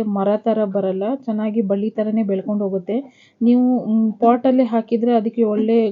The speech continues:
ಕೋಲು ಅಥವಾ ಕಡ್ಡಿ ಅಂತೀವಲ್ಲ, ಉದ್ದ ಕಡ್ಡಿ ಅಥವಾ ಕೋಲಿನ ಸಹಾಯದಿಂದ ಅದನ್ನ ಮೇಲೆ ಹತ್ಸಿ ಬಿಡ್ಬೇಕಾಗತ್ತೆ, ಅಥವಾ ಕಂಬಿನ ಕಟ್ಬಿಟ್ಟು ಬಿಟ್ಬಿಡಿ. ಇಲ್ಲಾಂದ್ರೆ ಗೋಡೆಗೆ, ಆ, ಗೋಡೆಗೆ ಏನಾದ್ರೂ ಸಪೋರ್ಟ್ ತಗೊಂಡು ಗೋಡೆ ಮೇಲೆ ಹತ್ತಿ ಬಿಡಿ ಅದನ್ನ.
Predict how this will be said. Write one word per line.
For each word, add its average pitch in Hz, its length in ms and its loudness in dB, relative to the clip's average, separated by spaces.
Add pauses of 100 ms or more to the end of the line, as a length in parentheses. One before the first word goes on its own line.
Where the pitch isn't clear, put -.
(440)
ಕೋಲು 240 340 6
ಅಥವಾ 214 340 -2
ಕಡ್ಡಿ 220 360 -2
ಅಂತೀವಲ್ಲ, 214 540 -2
ಉದ್ದ 208 320 0
ಕಡ್ಡಿ 214 340 -4
ಅಥವಾ 220 260 -4
ಕೋಲಿನ 226 520 0
ಸಹಾಯದಿಂದ 214 600 -4
ಅದನ್ನ 214 360 -2
ಮೇಲೆ 214 320 0
ಹತ್ಸಿ 208 360 -8
ಬಿಡ್ಬೇಕಾಗತ್ತೆ, 190 760 -4 (460)
ಅಥವಾ 240 240 -2
ಕಂಬಿನ 233 480 4 (100)
ಕಟ್ಬಿಟ್ಟು 214 420 -2
ಬಿಟ್ಬಿಡಿ. 202 460 -2 (420)
ಇಲ್ಲಾಂದ್ರೆ 247 400 4
ಗೋಡೆಗೆ, 226 560 4 (100)
ಆ, - 220 -4 (260)
ಗೋಡೆಗೆ 233 440 4
ಏನಾದ್ರೂ 220 380 2
ಸಪೋರ್ಟ್ 226 420 -4
ತಗೊಂಡು 214 360 -2
ಗೋಡೆ 214 320 2
ಮೇಲೆ 226 220 2
ಹತ್ತಿ 208 320 -4
ಬಿಡಿ 202 260 -2
ಅದನ್ನ. 196 280 -2